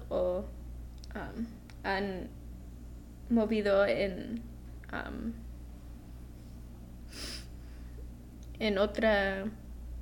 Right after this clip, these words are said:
etapa de, de la vida. Am, y para los que sí celebran,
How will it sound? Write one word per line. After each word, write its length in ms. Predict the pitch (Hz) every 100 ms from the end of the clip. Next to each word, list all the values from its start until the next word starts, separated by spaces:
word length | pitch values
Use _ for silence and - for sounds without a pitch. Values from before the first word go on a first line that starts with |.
| -
etapa 480 | - - 208 208 214
de, 500 | 202 185 120 113 - - - -
de 140 | 196
la 140 | 180
vida. 280 | 170 208 330 453 - - - - - - -
Am, 540 | - 214 160 - 247 247 - - - - - - - - - - - - - - - - - - - - - - - - - - - - - - - - - - - - - -
y 720 | - 214 202 202 202 196 196 214 - - - - - - - - - - - - - - - - - - - - - - - - - - - - - - -
para 220 | 220 220
los 240 | 208 208 214
que 600 | 220 208 196 180 - - - - -
sí 260 | - 254 240
celebran, 600 | - 233 220 240 269